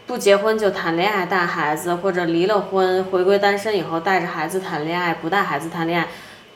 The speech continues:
他们以各种各样的形式在生活，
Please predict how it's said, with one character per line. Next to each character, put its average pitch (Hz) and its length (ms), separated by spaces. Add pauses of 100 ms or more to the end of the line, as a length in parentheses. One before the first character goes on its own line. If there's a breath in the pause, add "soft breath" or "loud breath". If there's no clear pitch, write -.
(200)
他 415 180
们 392 160
以 220 200
各 208 300
种 240 140
各 190 80
样 185 160
的 185 80
形 170 280
式 190 180
在 175 160
生 170 320
活， 135 340